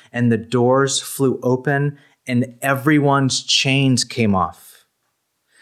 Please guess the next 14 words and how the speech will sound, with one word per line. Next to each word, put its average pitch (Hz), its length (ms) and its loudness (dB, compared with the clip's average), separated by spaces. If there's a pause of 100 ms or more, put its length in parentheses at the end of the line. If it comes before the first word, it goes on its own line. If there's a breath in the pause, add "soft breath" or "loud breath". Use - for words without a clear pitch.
(120)
Wait, 113 160 -2
you 131 100 2
mean 117 300 0 (100)
Paul 131 280 2
and 110 140 2
Silas's 123 600 0
chains 104 320 0
came 98 180 -2
off? 85 200 -4 (100)
No, 113 240 -2 (480 soft breath)
everyone's 113 720 0
chains 87 400 -4
came 85 220 -8
off. - 380 -20